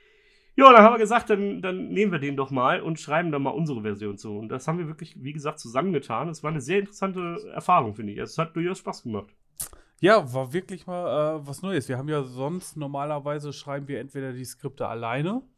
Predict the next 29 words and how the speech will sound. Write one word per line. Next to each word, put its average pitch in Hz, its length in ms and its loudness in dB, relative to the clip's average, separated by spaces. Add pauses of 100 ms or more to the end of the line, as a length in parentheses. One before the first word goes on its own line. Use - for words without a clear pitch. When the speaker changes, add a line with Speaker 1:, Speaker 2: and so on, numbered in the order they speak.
(380)
Speaker 2:
oder 165 420 4
Speaker 1:
Ja. 175 60 -4
Speaker 2:
diese 139 340 -2
Bonus-, 160 640 -4
Sonder-, 160 480 -6
Special-, 156 800 -6 (100)
coolen, 156 920 -10 (100)
duften 143 640 -4
Sonderfolgen 156 880 -4 (260)
schreiben 147 320 -2
wir 151 60 -4
dann 147 160 -4
zu 135 120 -12
dritt, 160 480 -4
à 127 200 -2
la, 127 560 -4
ähm, 120 260 -8
ja, 113 260 -4
jeder 123 300 -6
schreibt 120 320 -10
zehn 127 220 -6
Sätze 131 400 -8
und 123 240 -8
dann 123 100 -10
mal 120 100 -10
gucken, 123 460 -12
wo 120 80 -12
es 117 120 -12
hinführt. 139 520 -10